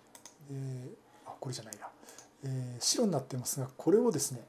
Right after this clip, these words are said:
黒って選択すると、このようにバックが黒になります。で、こういった設定画面もですね、えー、バックが全て黒ということになりますんで、まあ、あの、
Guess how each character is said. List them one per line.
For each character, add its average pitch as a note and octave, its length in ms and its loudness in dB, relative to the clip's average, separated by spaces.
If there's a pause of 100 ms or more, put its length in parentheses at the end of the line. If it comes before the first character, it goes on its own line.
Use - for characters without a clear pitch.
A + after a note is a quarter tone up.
(180)
黒 B3 200 6
っ - 20 8
て - 160 -6
選 B2+ 160 -2
択 - 180 -6
す - 80 -6
る A#2 60 -12
と、 - 240 -6 (180)
こ F#3 120 -2
の - 20 2
よ D3 40 2
う - 40 0
に A2 40 -6
バ D#3+ 120 4
ッ - 40 -6
ク C#3 120 -4
が - 100 -8
黒 F3 180 2
に B2 100 0
な - 80 -16
り - 80 -20
ま - 60 -14
す。 - 180 -10 (640)
で、 C3+ 60 -2
こ D#3 100 2
う - 20 4
い D3+ 40 2
っ - 20 -6
た D3 60 2
設 C3+ 200 2
定 F#3 200 10
画 F#3+ 100 10
面 C#3+ 180 2
も A2+ 80 -10
で - 80 -14
す - 140 -2
ね、 A#2 100 -8 (560)
え B2 40 -10
ー、 B2 40 -8
バ C3+ 120 2
ッ - 20 -
ク - 120 -6
が A2+ 60 -4
全 B2 220 -2
て - 120 -12
黒 E3 200 6
と - 100 -6
い G#2+ 80 -8
う A2 60 -12
こ A2+ 100 -8
と A#2 120 -12
に A2+ 40 -14
な A2+ 80 -12
り A#2+ 80 -10
ま A#2 120 -10
す - 140 -6
ん A#2 80 -14
で、 B2 180 -6 (440)
ま F3 100 6
あ、 - 20 8
あ - 20 4
の、 D#3 300 4